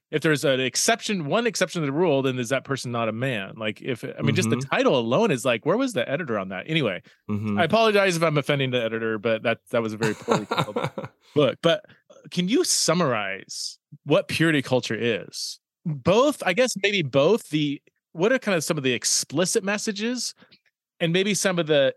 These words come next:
Speaker 1: unintentional or implicit signals that maybe some of these messages send? 'Cause I think those are, those are kind of two, eh, related but different
Speaker 2: Yeah.
Speaker 1: things,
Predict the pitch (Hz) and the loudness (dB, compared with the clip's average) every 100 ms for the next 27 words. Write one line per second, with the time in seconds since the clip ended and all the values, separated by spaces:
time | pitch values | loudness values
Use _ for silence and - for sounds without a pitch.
0 | _ _ _ _ _ _ - 180 208 170 | _ _ _ _ _ _ -2 0 0 0
1 | 170 160 - 156 156 139 185 214 214 - | 0 -2 0 2 4 2 0 -2 -4 0
2 | 156 - 143 135 - - - 214 202 123 | 0 2 0 -2 -4 -4 0 0 0 -2
3 | 98 95 107 - - 151 143 135 - 139 | -4 -10 -10 -8 -4 -2 2 0 0 -2
4 | 120 110 120 123 110 110 - 156 - 180 | -4 -2 -2 -4 -6 -6 -2 0 2 2
5 | 370 403 302 220 311 339 269 190 - 208 | 2 2 2 0 0 0 -2 -2 -2 2
6 | 214 208 - - - _ 185 170 156 190 | 2 2 -2 -16 -20 _ -4 0 2 4
7 | 208 277 180 139 117 156 156 143 123 131 | 4 4 2 0 -2 -4 -2 -4 -4 -2
8 | 117 139 196 208 | 0 2 0 -2